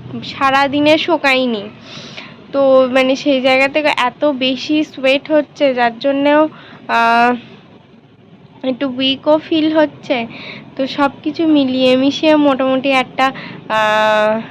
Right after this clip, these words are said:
পাজলড অবস্থার মধ্যে আছি। বেরিয়ে তো definitely যাব, but yes, আজকের দিনটা একটু কীরকম একটা মনে হচ্ছে। এই উপরটা তাও একটু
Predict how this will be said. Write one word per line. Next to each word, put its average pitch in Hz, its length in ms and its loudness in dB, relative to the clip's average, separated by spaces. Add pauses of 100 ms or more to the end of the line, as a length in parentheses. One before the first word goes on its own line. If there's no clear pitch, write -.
(240)
পাজলড 247 560 0
অবস্থার 254 500 0
মধ্যে 277 280 -2
আছি। 254 560 -4 (720)
বেরিয়ে 226 360 0
তো 311 120 -2
definitely 302 720 0
যাব, 285 380 0 (1120)
but 269 120 0
yes, 233 300 0 (460)
আজকের 220 320 -2
দিনটা 302 280 0
একটু 262 360 -6 (140)
কীরকম 269 280 -2
একটা 240 260 -8
মনে 233 300 -6
হচ্ছে। 240 380 -10 (1000)
এই 247 300 -4
উপরটা 262 480 -4
তাও 277 300 2
একটু 285 280 -6